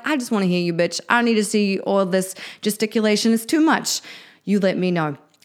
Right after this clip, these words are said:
I love you so much. Thank you for being here. I will see you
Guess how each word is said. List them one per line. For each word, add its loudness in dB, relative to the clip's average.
I 4
love 4
you 4
so 0
much. 0
Thank 0
you 2
for 0
being 0
here. 0
I 2
will 0
see 0
you 2